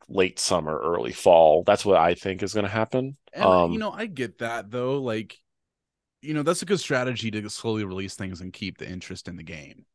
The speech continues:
Speaker 2: you
Speaker 1: Oh,
Speaker 2: know?
Speaker 1: yeah. I mean, that way, hey, like, Resident Evil four now has all its content and just in time
Speaker 2: Right.
Speaker 1: for Christmas sort of
Speaker 2: Yeah.
Speaker 1: thing. Like, that, that, I totally get why Capcom did it. I'm not mad at them by any means. I know a lot of people are mad 'cause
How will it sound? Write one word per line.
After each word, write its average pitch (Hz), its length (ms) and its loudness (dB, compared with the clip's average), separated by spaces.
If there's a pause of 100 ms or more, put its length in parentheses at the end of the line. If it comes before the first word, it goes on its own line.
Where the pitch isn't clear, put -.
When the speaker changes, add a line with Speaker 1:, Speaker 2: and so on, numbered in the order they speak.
Speaker 2:
you - 80 0
Speaker 1:
Oh, 170 60 6
Speaker 2:
know? 165 60 6
Speaker 1:
yeah. 113 300 6
I 151 60 2
mean, 120 480 2 (960)
that 135 280 0
way, 110 360 4
hey, 101 340 0
like, 87 380 -2 (920)
Resident 98 340 0
Evil 104 180 0
four 117 420 6
now 98 200 4
has 104 260 -2
all 101 180 4
its 127 80 -2
content 127 640 0
and 101 240 -10
just - 260 0
in 139 140 -4
time 135 200 0
Speaker 2:
Right. 135 80 -8
Speaker 1:
for 123 100 -6
Christmas 90 500 0
sort 92 340 0
of 87 140 -4
Speaker 2:
Yeah. 85 220 0
Speaker 1:
thing. - 100 -12
Like, 95 320 2 (100)
that, 113 260 2
that, 139 120 4
I 123 160 4
totally 131 500 4
get 101 220 -2
why 87 140 0
Capcom - 500 -4
did 82 160 0
it. 85 80 2
I'm 95 140 4
not 120 180 4
mad 87 240 2
at 71 140 -6
them 69 180 -4
by 85 200 0
any 80 140 -2
means. 82 400 -4 (400)
I 98 100 2
know 107 120 8
a 110 80 10
lot 107 140 10
of 101 80 2
people 104 260 2
are 92 120 4
mad 92 420 0
'cause 90 460 -4